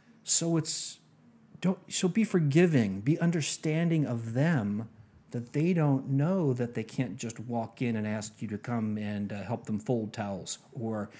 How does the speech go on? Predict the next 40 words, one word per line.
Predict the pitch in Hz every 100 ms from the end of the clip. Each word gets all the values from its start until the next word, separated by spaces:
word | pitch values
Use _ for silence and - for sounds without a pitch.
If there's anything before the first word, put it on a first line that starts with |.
| -
they | -
can't | 110 120 107
just | 123 -
come | 120 113
in | 113
and | 110 107
say, | - 107 107
"Hey, | 107 123
you | 117
know, | 110
as | 107 123
lo-, | 120
as | 127
long | 131 147
as | 151
you're | 165
home, | 180 233 165 175 - - -
you | 123
know, | 127
you | 123
get | 151
that | 143 127
honeydew | 196 151 127
list | 113 101 -
that | 90
you | 131
didn't | 135
get | 120
done | 123 123 117
last," | 117 120 113 -
you | 127
know, | - - -
th-, | -
they | 139
don't | 151 147
understand, | 139 127 - - 147 117 101
because | 120 120 107 104
you | 113 147 139
at |
home | - - 175 135 98 98 127